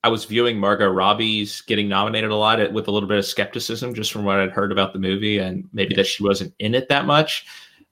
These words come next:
Speaker 1: I d-, uh, having seen the movie, like, she deser-, I think she deserves it. Like, I, she, I
Speaker 2: Yeah.
Speaker 1: think she's excellent in the movie. I mean, maybe if I was ranking my top five, she wouldn't make it in there, but, like, I don't have a problem with her getting nominated. She's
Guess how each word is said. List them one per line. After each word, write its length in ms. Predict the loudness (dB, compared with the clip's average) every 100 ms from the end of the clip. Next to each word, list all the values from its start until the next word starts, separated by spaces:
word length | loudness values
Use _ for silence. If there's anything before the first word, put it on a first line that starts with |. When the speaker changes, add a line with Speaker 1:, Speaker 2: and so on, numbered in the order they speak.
| _
Speaker 1:
I 120 | 0 4
d-, 80 | 4
uh, 360 | 4 2 2
having 220 | 2 0
seen 200 | 2 2
the 60 | 2
movie, 320 | 2 2 2
like, 240 | 0 -2 -2
she 180 | -4
deser-, 360 | -2 0 0 0 0
I 100 | 0
think 200 | 2 -2
she 160 | -4
deserves 380 | -8 -6 -6 -6
it. 100 | -6
Like, 280 | -4 -4 -2 0
I, 240 | 2 0
she, 160 | 2 0
I 40 |
Speaker 2:
Yeah. 60 | 2
Speaker 1:
think 140 | 0
she's 200 | 0 -2 0
excellent 420 | 0 0 -2 -4
in 60 |
the 60 | -2
movie. 140 | 0
I 100 | 2
mean, 160 | 2 0 -4 -2
maybe 360 | 2 4 6 4
if 100 | 4
I 100 | 2
was 160 | 2
ranking 320 | 0 -4 -4
my 120 | -4 0
top 280 | 0 0
five, 280 | 0 2 2
she 120 | -2
wouldn't 220 | -4 -4 -4
make 180 | -2
it 60 | -2
in 140 | -4
there, 180 | -2 -2
but, 180 | 0 -2
like, 200 | -2 -2
I 80 | 0
don't 120 | 2
have 120 | 0
a 60 | -2
problem 300 | 2 0 0
with 120 | -4
her 140 | -4 -4
getting 200 | -6 -2
nominated. 500 | -4 -2 -6 -6 -8
She's 500 | -8 -2 -2 -4